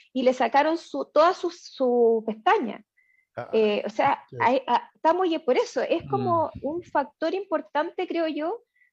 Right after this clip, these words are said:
Speaker 1: de, de empezar a, a, a, no sé si a pensar, o sea, yo creo que hace rato <laughs>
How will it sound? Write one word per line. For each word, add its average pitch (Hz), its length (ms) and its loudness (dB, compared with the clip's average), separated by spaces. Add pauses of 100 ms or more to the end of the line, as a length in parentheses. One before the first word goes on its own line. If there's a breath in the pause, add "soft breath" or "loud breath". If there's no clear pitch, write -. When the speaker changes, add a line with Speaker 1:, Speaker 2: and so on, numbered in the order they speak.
(100)
Speaker 1:
de, 226 320 0
de 220 140 -2
empezar 220 520 -2 (380)
a, 311 80 4
a, 311 220 0
a, 220 600 -4 (420)
no 156 160 -12
sé 165 120 -6
si 202 80 2
a - 80 0
pensar, 170 400 0 (160)
o - 80 -20
sea, - 160 -20
yo 131 80 -16
creo 170 160 -4
que 170 60 -4
hace 165 200 -8
rato 214 320 2
<laughs> 269 300 2